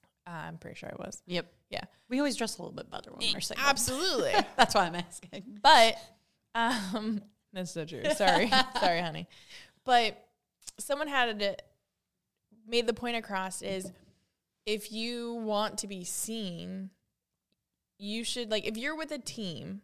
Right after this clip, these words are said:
Speaker 2: Mm-hmm.
Speaker 1: so, like, I was with my brother at the time, I
Speaker 2: Okay.
Speaker 1: really should be wearing my brother's sponsorship, like,
Speaker 2: Ooh.
Speaker 1: sponsors, right?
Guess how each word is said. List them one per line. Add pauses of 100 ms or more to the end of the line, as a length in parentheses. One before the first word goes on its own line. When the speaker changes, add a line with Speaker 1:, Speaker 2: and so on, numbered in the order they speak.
Speaker 2:
Mm-hmm.
Speaker 1:
so,
like,
I
was
with
my
brother
at
the
time,
I
Speaker 2:
Okay.
Speaker 1:
really
should
be
wearing
my
brother's (400)
sponsorship, (640)
like,
Speaker 2:
Ooh.
Speaker 1:
sponsors, (200)
right?